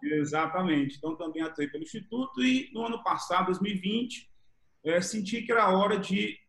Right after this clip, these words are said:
de alçar voos aí mais desafiadores. E aí a gente, junto com o sócio, o Bernardo Macambira, também, né, conhece, a gente abriu uma empresa chamada onu Inteligência em Gestão,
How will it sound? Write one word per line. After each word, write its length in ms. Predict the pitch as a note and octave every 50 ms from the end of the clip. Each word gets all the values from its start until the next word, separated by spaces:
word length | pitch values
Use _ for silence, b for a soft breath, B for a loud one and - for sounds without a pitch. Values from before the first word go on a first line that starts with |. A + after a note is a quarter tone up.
| _ _
de 80 | -
alçar 600 | F3 F3 F3+ F#3 F#3 - - F3 F3+ F#3 G3 F#3 -
voos 300 | E3+ F#3+ F#3+ F#3+ F#3 F#3
aí 320 | F#3 F3+ F#3 F#3+ F#3 - -
mais 160 | D#3+ F3 F#3+
desafiadores. 800 | F#3 - G3 F#3 F#3 - G#3 G3+ F#3 - D3 D3 C#3 C3 B2+ B2+ C3+
E 100 | D#3 E3
aí 240 | E3+ E3+ E3 E3+
a 80 | F3 F#3
gente, 540 | F3+ - F3+ F3+ F#3 F#3 - - G#3+ G#3+ - - _ _ _ _ -
junto 280 | C#3+ D#3+ F#3 F#3+ F#3+
com 140 | F#3+ F3+ F#3+
o 60 | G3+
sócio, 500 | F#3+ - - F#3 F#3+ G#3+ A3+ A3 - -
o 60 | E3+ D#3
Bernardo 400 | F3 D#3 D3 D#3+ E3 - D#3+ D#3+
Macambira, 600 | D#3+ D#3+ - F#3 E3+ D3+ D3+ F3+ G3+ A3 A3+ A3+ - _ _ _ _ _ _ -
também, 520 | D3+ D3+ D#3 D#3+ E3 E3 D#3+ C#3+ D#3+ - _ _ _ _ _ _ _ _ _ -
né, 180 | B2+ C#3+ D3 D3 D3
conhece, 440 | E3+ E3+ E3+ E3 E3+ F#3 G3 F#3+ A3
a 40 |
gente 260 | - G#3 G#3 G#3 - A#3
abriu 460 | G#3+ G3 F#3 F3+ F#3+ G3 A3 A#3 - - - - _ _ _ _ _ _ _ _ _ _ _ _ _ _ -
uma 200 | C3 D#3 F3+ F3+
empresa 520 | F#3 - - E3+ E3+ F3 F#3 F#3 F#3 A3
chamada 440 | G3 - - F#3+ F#3 F#3 F#3 F#3+ F#3+
onu 320 | F#3 F3 F3+ F#3 G#3 G#3+
Inteligência 640 | A3 G#3+ - G3+ F#3+ G#3 G3 - F#3 F#3 F#3+ F#3+ G3+
em 60 | F#3
Gestão, 640 | F#3 F#3 F3 D#3 - - - D#3+ F3 G3 A3 - -